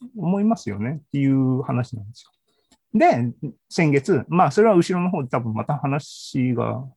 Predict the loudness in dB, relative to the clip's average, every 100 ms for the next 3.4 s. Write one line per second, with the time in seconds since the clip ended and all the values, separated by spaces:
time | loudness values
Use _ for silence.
0 | _ _ _ -2 0 0 0 -2 -2 -6
1 | -10 -10 -8 -6 -4 -6 -10 _ _ _
2 | _ -6 -2 -2 -4 -8 -2 0 0 0
3 | 0 -2 -6 -10